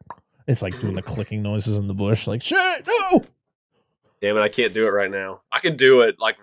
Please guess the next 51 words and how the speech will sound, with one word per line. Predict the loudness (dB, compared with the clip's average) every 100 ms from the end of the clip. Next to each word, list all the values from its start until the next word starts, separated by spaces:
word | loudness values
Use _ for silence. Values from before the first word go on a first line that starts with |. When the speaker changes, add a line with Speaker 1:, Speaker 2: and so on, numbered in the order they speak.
| -2
Speaker 2:
very | 0 0
little | -4 -8 -6 -6
of | -8
it, | -12
but | -16 -18
I |
can't | -16 -16
do | -18
it | -20
on |
the | _
spot, | -20 -18 -18 -18
man. | _ _ _
Speaker 1:
Oh, | 2
the | 2 0
predator | -4 -4 -4 -2 0
sound? | 0 0 -4 _ _
Speaker 2:
Yes, | 0 2 2 -2 -4 -8
yes. | -10 -10 -10 -14 -18 _ _ _ _ _ _ _ _ _ _
Speaker 1:
So, | 0 4 6 4 2 -4 0
they |
go | 4
back | 4 4
inside. | 4 6 4 6
Tori | 4 6
tries | 4 4
to |
call | 4 6 8 8 6
the | 4
cops | 2 2 0
again, | 2 2
but | 2
the | -2
line | 0 2 2 2
is | 0 0 0
dead. | -2 2 4 4
It's | 0
cut. | -8 0 2 2 0 -14 _ _ _ _ _ _ _ _ _
So | -6
they | 0
gotta | 4 6
get | 4 4
Nathan | 4 4 0
to |
the | 2
hospital, | 4 2 0 -4 -6
but | -6
the | 0
car | 4 6
won't | 6 4
start. | 4 4 6 6 2